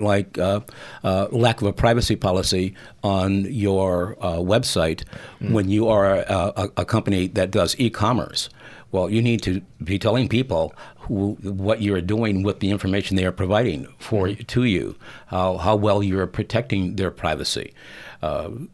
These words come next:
Speaker 1: how well you are protecting their credit card numbers. Those sorts of things are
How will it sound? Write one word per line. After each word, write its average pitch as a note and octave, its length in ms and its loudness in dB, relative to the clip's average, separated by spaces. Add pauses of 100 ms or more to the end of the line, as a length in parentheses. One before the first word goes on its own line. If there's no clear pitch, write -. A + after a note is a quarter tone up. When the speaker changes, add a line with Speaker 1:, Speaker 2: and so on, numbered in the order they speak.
(460)
Speaker 1:
how G2 220 2
well F#2 400 2
you F#2+ 160 0
are F2+ 80 -2
protecting G2+ 480 -2
their F#2+ 100 0
credit C3+ 300 -2
card D#2+ 260 -4
numbers. - 420 -6 (360)
Those G#2+ 440 0
sorts G#2+ 220 -2
of F#2+ 80 -4
things F#2+ 400 -2 (300)
are F#2 300 2